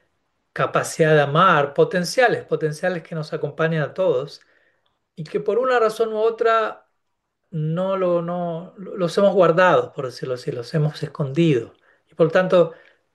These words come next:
pertenecen a la, al plano de la sombra. De vuelta, la sombra es algo que no, no es, es algo que está oscuro, que no está a la luz, ¿no? Que no es, no hemos, no es visto a la luz. ¿Mm?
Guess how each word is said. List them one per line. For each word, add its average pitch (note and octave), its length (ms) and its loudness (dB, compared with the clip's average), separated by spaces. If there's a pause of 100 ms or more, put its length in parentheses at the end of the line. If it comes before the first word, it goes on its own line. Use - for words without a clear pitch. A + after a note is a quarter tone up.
(160)
pertenecen F3+ 600 2
a E3+ 80 6
la, D#3 360 2
al D#3 200 -6
plano F#3 320 2
de E3+ 80 6
la D3+ 100 4
sombra. C#3+ 720 -2
De D#3+ 80 -6
vuelta, D3+ 260 4
la C#3+ 100 2
sombra F3+ 360 2
es D#3+ 140 0
algo E3 220 6
que D#3 100 -2
no, D3+ 220 -6
no D3+ 140 -4
es, D#3 240 -10 (560)
es - 100 -10
algo F3+ 140 2
que E3+ 60 4
está D#3+ 140 2
oscuro, D3+ 460 -2
que C#3+ 60 -10
no C#3+ 80 -8
está E3 340 -2
a D#3 180 -4
la D3+ 120 2
luz, D3+ 320 -4 (240)
¿no? D3+ 200 -12
Que D3+ 120 -14
no C3+ 60 -12
es, - 100 -20 (140)
no D#3 100 2
hemos, D#3 320 0
no D#3 80 4
es D3+ 100 -2
visto D#3+ 280 2
a C#3+ 40 6
la C#3+ 120 4
luz. - 500 -10 (720)
¿Mm? C#3+ 240 -10